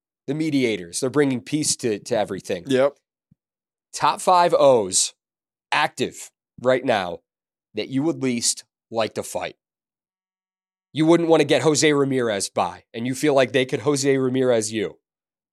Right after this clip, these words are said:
Speaker 2: Yeah.
Speaker 1: Do you want me to start, or would you like to?
Speaker 2: Are we doing the full list, or are we starting one by one?
Speaker 1: We can,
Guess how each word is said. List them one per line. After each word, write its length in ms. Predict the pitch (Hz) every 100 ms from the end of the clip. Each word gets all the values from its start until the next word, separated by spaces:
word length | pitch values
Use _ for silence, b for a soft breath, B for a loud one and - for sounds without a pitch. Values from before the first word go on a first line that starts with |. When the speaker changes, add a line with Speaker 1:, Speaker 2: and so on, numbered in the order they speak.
| _
Speaker 2:
Yeah. 260 | 101 101 98
Speaker 1:
Do 80 | 127
you 20 |
want 100 | 147
me 80 | 160
to 80 | 196
start, 280 | - 202 190
or 60 | 151
would 140 | 123
you 80 | 123
like 220 | 98 87
to? 180 | 92 78 _
Speaker 2:
Are 80 | 113
we 100 | 113
doing 280 | 120 135 131
the 60 | 120
full 360 | - 127 123
list, 400 | 120 127 147 -
or 80 | 117
are 20 |
we 120 | 110 107
starting 380 | - 113 110 110
one 160 | 107
by 120 | 104
one? 360 | 101 101 98 95 _ _ _ _ _ _ _ _ - - _ _ _ _ -
Speaker 1:
We 180 | 143
can, 320 | - 196 170